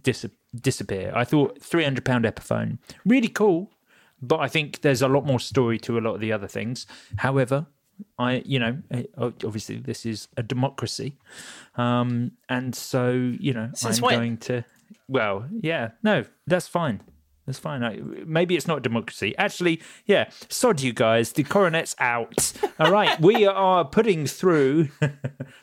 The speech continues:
Speaker 1: the, the Harmony Juno again. Okay, <laughs> that's what. <laughs> Um, okay, so we've got one more place in the, in the top five, uh, to consider of, of what else is, is getting through, and at this point we're, we're looking at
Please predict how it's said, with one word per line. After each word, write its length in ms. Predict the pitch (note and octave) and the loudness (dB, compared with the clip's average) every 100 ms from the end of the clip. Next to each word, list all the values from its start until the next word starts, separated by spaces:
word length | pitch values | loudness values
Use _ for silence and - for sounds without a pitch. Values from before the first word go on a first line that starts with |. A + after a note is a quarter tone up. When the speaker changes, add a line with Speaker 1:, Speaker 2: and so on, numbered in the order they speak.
| - | -2
Speaker 1:
the, 320 | D#3+ - F3+ | -2 -2 -2
the 120 | E3 | -2
Harmony 340 | G3 A3 G#3 E3+ | 2 2 2 2
Juno 380 | G3+ F#3+ F#3+ | 2 2 2
again. 600 | G3 C#3+ E3 D3+ A#2 F#2+ - - - B3 | 0 0 2 2 2 -4 -10 -12 -4 0
Okay, 360 | - G4+ G#3 | 2 4 4
<laughs> 20 | |
that's 340 | - - D3+ - | 4 2 0 2
what. 720 | D3+ C3+ F3+ D3+ E3 C#3+ C3+ - A#2 | 2 4 0 2 -2 0 -2 -2 -14
<laughs> 160 | - - | -16 -2
Um, 400 | B2+ B2+ B2+ - D#3 | 0 0 -4 0 0
okay, 200 | D3 B2 | 0 -2
so 140 | C3+ | -2
we've 80 | B2+ | 0
got 140 | - D3+ | 0 2
one 180 | F3 | 0
more 120 | F#3 E3+ | 0 0
place 460 | - A#2+ G#2 - - | 0 -2 -2 -8 0
in 220 | B2 B2 | 2 4
the, 320 | A#2+ A2+ A2 - | 2 0 -4 -2
in 140 | B2+ | -2
the 80 | A#2 | -2
top 260 | - C3 - | -2 -4 -4
five, 480 | A2 F2+ G#2 - _ _ - | -6 -6 -8 -10 _ _ -12
uh, 80 | G#2+ | -12
to 160 | - - | -12 -6
consider 480 | A2+ - G#2 G#2+ C3+ - | -4 -4 -6 -6 -8 -12
of, 260 | B2+ B2 - - | -6 -6 -6 -6
of 160 | G#2+ | -2
what 180 | A#2 F#2+ | -2 -2
else 220 | A2+ - | -4 -2
is, 340 | A#2 G#2+ - - | -4 -4 -6 -6
is 140 | B2 A2+ | -4 0
getting 320 | C#3+ A2+ A2 | -2 -2 -6
through, 400 | - A#2 G#2+ G#2+ - - - - - _ - | -2 -2 0 -2 -6 -18 -16 -16 -18 _ -4
and 120 | E3 | -2
at 100 | F3+ | 2
this 140 | F3+ | 0
point 300 | - D#3 D3+ | 0 -4 -4
we're, 400 | C#3+ C#3 C3+ B2+ - | 2 4 4 0 -4
we're 220 | D3+ D#3 | -2 0
looking 420 | D3 C#3 C#3+ C3 | -2 -2 -2 -2
at 260 | A#2+ B2 | -2 -4